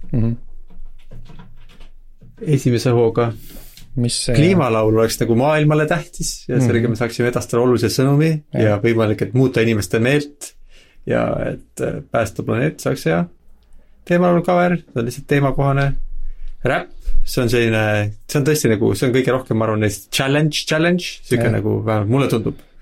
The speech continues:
Speaker 1: See on
Speaker 2: Tuleb
Speaker 1: challenge, sest
Speaker 2: räppima.
Speaker 1: et, äh,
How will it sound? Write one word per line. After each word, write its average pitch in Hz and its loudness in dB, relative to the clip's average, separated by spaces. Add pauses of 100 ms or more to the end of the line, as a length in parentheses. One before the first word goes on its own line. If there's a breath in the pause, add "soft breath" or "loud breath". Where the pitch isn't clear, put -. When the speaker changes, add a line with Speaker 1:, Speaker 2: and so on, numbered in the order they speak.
Speaker 1:
See - -4
on 123 0
Speaker 2:
Tuleb 131 4
Speaker 1:
challenge, 123 4
sest 117 2
Speaker 2:
räppima. 113 2
Speaker 1:
et, 110 -4
äh, - -6